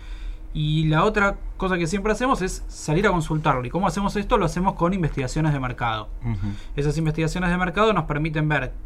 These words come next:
Speaker 1: qué nuevos usos están haciendo los clientes de las tecnologías y también detectar si hay algunas soluciones o cosas que están necesitando que hoy no tienen.
Speaker 2: En particular, eh, estuve conversando antes con Martín y me contaba de,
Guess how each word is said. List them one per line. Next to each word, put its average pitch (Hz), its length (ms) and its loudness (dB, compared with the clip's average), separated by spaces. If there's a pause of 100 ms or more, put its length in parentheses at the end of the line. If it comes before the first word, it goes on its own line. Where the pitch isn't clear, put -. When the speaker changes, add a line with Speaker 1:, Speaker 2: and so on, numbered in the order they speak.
(300)
Speaker 1:
qué 196 120 0
nuevos 196 440 2
usos 156 240 -2
están 143 180 -2
haciendo 147 260 -2
los 143 100 -4
clientes 151 640 -2 (240)
de 127 100 -6
las 123 140 -6
tecnologías 208 640 -2
y 190 60 -6
también 196 400 -4 (440)
detectar 190 760 2
si - 180 -6
hay 170 140 2
algunas 175 540 0
soluciones 165 680 0
o - 80 -8
cosas 185 240 -4
que - 60 -12
están 185 160 -4
necesitando 175 500 -2
que 156 160 2
hoy 175 240 2 (400)
no 156 400 6
tienen. 120 440 2 (960)
Speaker 2:
En 127 100 -2
particular, 151 800 2
eh, 110 220 -4
estuve 131 340 0
conversando 113 440 0
antes 117 200 -2
con 107 160 -2
Martín 117 280 0
y 117 60 2
me 104 100 0
contaba 123 400 2
de, 107 240 0